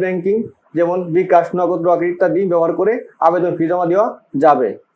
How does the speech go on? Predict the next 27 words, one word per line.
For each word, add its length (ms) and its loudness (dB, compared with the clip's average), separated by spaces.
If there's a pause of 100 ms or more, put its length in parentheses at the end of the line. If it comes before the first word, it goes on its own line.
(160)
আবেদন 280 0
ফি 160 -2
প্রদানের 380 -2
পর 120 0 (300)
সাইড 260 4
বার 100 4 (120)
থেকে 180 -2 (140)
আবেদন 260 0 (100)
করুন 200 0 (380)
এ 20 0 (320)
ক্লিক 280 2
করলে 200 4 (100)
আবেদন 280 0 (340)
জমা 260 2
দেওয়ার 200 2 (140)
উইন্ডো 340 0
দেখা 240 0
যাবে। 160 2 (440)
এই 140 2
উইন্ডো 320 2
থেকে 160 -2 (100)
পছন্দ 240 -2 (120)
মতো 160 -2 (200)
কলেজ 260 6 (160)
বাছাই 320 4
করে 140 2 (340)
আবেদন 240 2